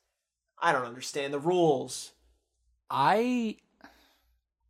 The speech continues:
Speaker 2: now that you're, like, saying this, like, re-, I f-, 'cause I forgot about the, like, I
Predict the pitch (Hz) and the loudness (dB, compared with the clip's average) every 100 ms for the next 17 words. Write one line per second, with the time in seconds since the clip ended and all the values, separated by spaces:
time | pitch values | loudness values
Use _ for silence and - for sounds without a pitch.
0 | _ _ - 139 143 156 170 175 156 147 | _ _ -14 -12 0 4 4 4 6 4
1 | 131 139 127 127 123 - 120 113 - - | 4 4 4 4 2 0 -4 -4 -8 -16
2 | 113 135 131 - _ - 139 - 143 - | -14 -8 -8 -8 _ -6 -4 -4 -6 2
3 | 160 143 160 160 135 120 107 127 - 113 | 2 2 4 4 4 2 -2 -6 -4 -4
4 | 110 - 120 | -4 -4 -8